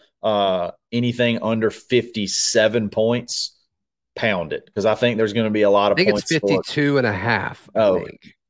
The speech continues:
Speaker 1: pound that over. Uh, get on FanDuel and pound that over. But anyway, uh, I think I, I am concerned. One thing about that game, their game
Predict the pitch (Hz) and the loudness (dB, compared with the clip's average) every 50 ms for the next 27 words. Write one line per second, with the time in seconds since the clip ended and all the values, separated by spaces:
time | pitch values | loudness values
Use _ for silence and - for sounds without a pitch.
0 | _ _ - - 135 131 131 127 123 123 113 104 101 98 92 90 80 76 - _ | _ _ -2 2 4 4 6 6 4 4 4 4 2 2 0 0 -2 -6 -10 _
1 | _ _ - - 98 95 90 87 85 85 95 117 117 117 117 110 101 - 113 110 | _ _ -6 -4 -2 -2 0 -2 -2 -2 0 2 4 4 4 2 0 -2 -2 -2
2 | 110 110 107 101 104 104 104 104 95 - 101 98 95 95 92 90 87 87 87 82 | 0 0 0 2 2 2 2 2 0 -2 -2 -2 -2 -2 -2 -2 -2 -2 -2 -2
3 | 82 95 117 123 117 107 98 95 90 87 - _ _ _ _ _ - 113 113 110 | -2 0 0 2 2 2 2 0 0 -2 -4 _ _ _ _ _ 0 2 4 4
4 | 107 101 - - 110 117 - 131 139 139 123 - - _ _ _ _ _ _ _ | 4 2 2 2 0 2 2 2 2 0 -2 -6 -12 _ _ _ _ _ _ _
5 | _ - 147 151 151 156 160 110 127 135 135 143 156 165 165 151 - 160 139 - | _ 2 4 6 6 6 6 4 4 4 4 4 4 2 2 0 0 -2 -2 0
6 | - 143 139 139 135 127 123 117 - - 117 117 143 156 151 139 151 147 135 120 | 0 2 2 2 2 0 -2 -2 -4 -2 2 4 4 4 4 2 2 2 4 4
7 | 123 123 123 117 120 110 101 107 117 117 117 113 113 110 107 98 98 - - 117 | 6 6 6 6 4 4 2 2 2 2 2 0 0 -2 -4 -4 -6 -4 0 2
8 | 120 117 101 107 110 110 107 107 104 104 101 95 - | 2 2 2 0 0 0 0 -2 -2 -2 -4 -6 -8